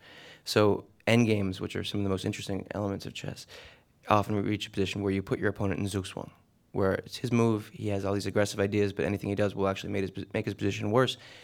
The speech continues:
Because at a high level, what happens in chess is not that you, you can't just go ahead and beat your opponent, but you end up building the tension in the game. And the tension gets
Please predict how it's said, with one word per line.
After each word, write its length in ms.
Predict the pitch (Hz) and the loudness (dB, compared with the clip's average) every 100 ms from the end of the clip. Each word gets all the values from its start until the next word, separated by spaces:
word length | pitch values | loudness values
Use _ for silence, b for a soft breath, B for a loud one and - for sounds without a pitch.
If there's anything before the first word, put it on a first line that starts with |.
| B B | B B
Because 200 | - 117 | -6 0
at 60 | 113 | 2
a 60 | |
high 180 | 107 147 | 4 6
level, 240 | 160 120 107 | 6 4 2
what 120 | 107 | 2
happens 260 | 101 104 | 2 0
in 80 | 98 | -2
chess 400 | 90 139 - - | -2 -2 -2 -6
is 260 | - 107 98 | -4 -4 0
not 180 | 120 120 | 0 0
that 120 | - | -4
you, 180 | 107 104 | -8 -8
you 80 | 110 | -6
can't 160 | - 143 | -4 -2
just 160 | 107 | -2
go 160 | - 113 | 6 6
ahead 180 | 110 101 | 6 2
and 140 | 98 | 0
beat 160 | 113 113 | 0 -2
your 120 | 95 | -6
opponent, 340 | - 117 101 - B B B B | -4 -2 -2 -6 B B B B
but 100 | - | 0
you 100 | 127 | 4
end 140 | 135 131 | 6 4
up 160 | 113 | 2
building 380 | 123 127 120 113 | 4 4 4 0
the 60 | 101 | -2
tension 380 | 123 113 - | -2 -4 -4
in 80 | 95 | -8
the 80 | - | -6
game. 240 | 95 82 - | -6 -8 -8
And 80 | - | -8
the 40 | |
tension 460 | - 104 101 95 - _ | -4 -4 -4 -6 -10 _
gets 180 | 87 | -2